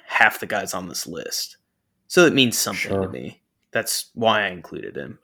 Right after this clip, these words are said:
Speaker 1: Um, yeah, I mean, whether or not, where he would slot in here, I don't really know. But I mean, you have A J Styles on here essentially because he's such a good performer. I think Perfect is every bit the performer that A J Styles is, so.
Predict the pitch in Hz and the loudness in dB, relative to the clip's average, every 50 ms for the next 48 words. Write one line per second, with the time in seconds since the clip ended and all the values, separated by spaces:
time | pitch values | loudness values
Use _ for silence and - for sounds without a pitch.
0 | _ - 110 110 107 101 92 95 - _ _ _ _ _ _ _ _ _ _ _ | _ 2 4 4 4 2 -2 -8 -16 _ _ _ _ _ _ _ _ _ _ _
1 | _ _ _ _ _ _ _ _ _ _ _ _ _ _ _ _ - 123 131 123 | _ _ _ _ _ _ _ _ _ _ _ _ _ _ _ _ 4 8 10 10
2 | 117 117 117 113 110 117 117 117 113 110 110 104 104 107 107 - - - _ _ | 10 8 6 4 4 6 8 8 8 8 6 6 6 4 4 2 0 -4 _ _
3 | _ _ - 123 123 131 127 117 120 123 110 107 - - - 113 113 110 107 110 | _ _ -2 4 6 6 6 6 4 0 -2 0 -2 -2 0 2 2 2 2 0
4 | 104 110 110 104 104 107 107 104 101 - 107 104 104 95 95 98 101 101 104 107 | -2 -2 -2 0 0 0 0 -2 -4 -6 -6 -6 -6 -6 -4 -4 -4 -2 -2 -4
5 | 104 - _ _ _ _ - _ _ 127 135 135 127 120 120 123 127 120 90 101 | -6 -8 _ _ _ _ -20 _ _ 10 10 10 10 10 10 10 10 10 8 4
6 | 113 107 110 101 - - - 113 110 104 104 - 85 107 117 104 104 98 92 - | 4 4 2 -2 -2 0 2 2 2 2 2 -2 -6 -6 -6 -6 -4 -4 -4 -2
7 | - - 107 104 - - 113 101 98 104 - - 113 - - 101 - - - - | -2 -2 -2 -4 -4 -6 -6 -8 -8 -10 -10 -10 -8 -8 -8 -6 -6 -4 -4 -4
8 | - - - 110 - - - 98 - - 107 107 107 107 110 107 107 - - 95 | -6 -6 -8 -10 -10 -10 -14 -16 -10 -8 -6 -6 -4 -4 -2 -4 -4 -4 -6 -10
9 | - _ - 98 98 - - 101 98 - 101 - - - - 107 - - - - | -10 _ -6 -4 -4 -4 -6 -10 -10 -10 -10 -10 -8 -6 -8 -8 -8 -10 -14 -8
10 | - - - - - - - - - - - 73 - - 58 58 65 - - - | -8 -8 -8 -8 -12 -16 -14 -14 -10 -8 -6 -6 -6 -8 -10 -12 -10 -10 -10 -12
11 | - - - - - - - - 76 62 60 - - 87 73 64 - - - - | -14 -12 -10 -8 -8 -6 -6 -6 -8 -10 -10 -10 -10 -8 -8 -8 -8 -8 -8 -8
12 | - - - - - | -10 -10 -12 -14 -16